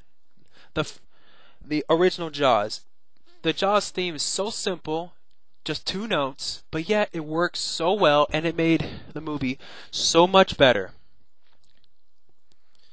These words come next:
<sighs> Remember that that was one thing that, that really creeped me out when I first saw Halloween, was the music. I mean,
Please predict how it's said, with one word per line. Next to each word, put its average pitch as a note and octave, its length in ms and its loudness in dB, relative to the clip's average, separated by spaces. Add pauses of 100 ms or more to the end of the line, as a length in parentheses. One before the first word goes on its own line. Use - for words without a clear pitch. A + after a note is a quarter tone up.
(880)
<sighs> - 60 -14 (680)
Remember F#3+ 280 0
that D#3 220 6
that E3+ 140 8
was D3 180 2
one E3+ 300 0
thing C#3 400 -2
that, A#2+ 280 6 (300)
that B2 240 2
really E3 360 -2
creeped - 360 -4
me C3+ 160 -8
out B2+ 200 0
when C3 100 -2
I B2 60 0
first C#3 340 -4
saw B2+ 360 2 (240)
Halloween, A#2+ 580 0 (100)
was C3+ 380 0 (680)
the C3 100 -6
music. C3+ 680 -6 (180)
I D#3+ 140 -4
mean, D#3 300 -8